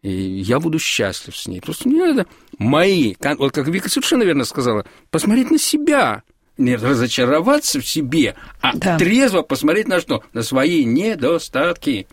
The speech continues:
Speaker 2: Мгм.
Speaker 1: Если я не завёртываю тюбик пасты, я начинаю начать завёртывать. Ведь помните эту песню великолепную? Все, «Конфликт смертельный, всё, она ушла к соседу из-за тюбика».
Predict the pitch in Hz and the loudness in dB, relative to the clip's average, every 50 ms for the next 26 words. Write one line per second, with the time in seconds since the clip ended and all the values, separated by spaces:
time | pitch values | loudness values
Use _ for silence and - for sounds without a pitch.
0 | _ - - - 220 226 - 226 170 165 165 170 147 196 180 175 226 262 277 - | _ -8 -4 0 0 2 2 2 4 4 4 4 4 4 4 4 4 4 2 2
1 | 233 190 170 - - 165 139 131 110 - - 131 113 110 127 127 120 - 165 226 | 2 0 0 2 2 0 0 0 -2 -2 0 0 0 0 0 -2 -2 -2 -2 -2
2 | - 196 180 156 196 220 247 240 220 - - - 107 95 92 - - - - - | -2 -2 -2 0 2 2 4 4 2 2 0 -4 -6 -6 -8 -12 -16 -20 -20 -20
3 | - - - - 120 - - 254 220 160 135 139 - 135 131 - - 151 - - | -20 -8 -6 -6 -2 0 2 2 4 2 2 0 -2 -4 -4 0 2 2 2 0
4 | - 110 110 107 95 - 123 120 117 104 - - 101 92 - - - - - - | -2 -4 -4 -2 -2 0 0 0 -2 -2 -4 -6 -6 -6 -6 -8 -10 -14 -20 -8
5 | _ - - - 151 - - 202 220 254 254 240 - - - - 175 165 151 139 | _ 0 2 2 2 0 0 2 2 2 2 0 -4 -10 -8 -4 -2 -2 -2 -2
6 | - 208 214 226 214 185 151 135 - - 185 170 160 147 135 - 175 165 151 - | -2 0 0 2 2 2 0 0 0 0 0 2 2 2 0 0 -2 -2 -2 -2
7 | 156 143 - - 151 120 123 127 110 123 123 - 143 123 104 98 - - - | -2 -2 -2 -2 -2 -2 -2 -2 -2 -2 -2 0 -2 -2 -2 -4 -8 -10 -12